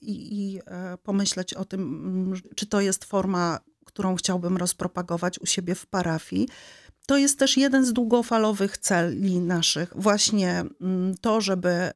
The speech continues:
z tych naszych kręgów biblijnych, w tych naszych kręgach biblijnych pojawiły się osoby,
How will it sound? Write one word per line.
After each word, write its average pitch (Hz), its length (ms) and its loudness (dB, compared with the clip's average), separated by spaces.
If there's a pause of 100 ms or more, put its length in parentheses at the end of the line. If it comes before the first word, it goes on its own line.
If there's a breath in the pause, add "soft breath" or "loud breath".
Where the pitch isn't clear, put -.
z - 140 -6
tych 208 220 -2
naszych 208 460 2
kręgów 226 460 2
biblijnych, 190 680 0
w - 60 -20
tych - 160 -10
naszych 208 280 0
kręgach 202 280 0
biblijnych 190 380 0
pojawiły 190 380 0
się - 160 0
osoby, 214 460 2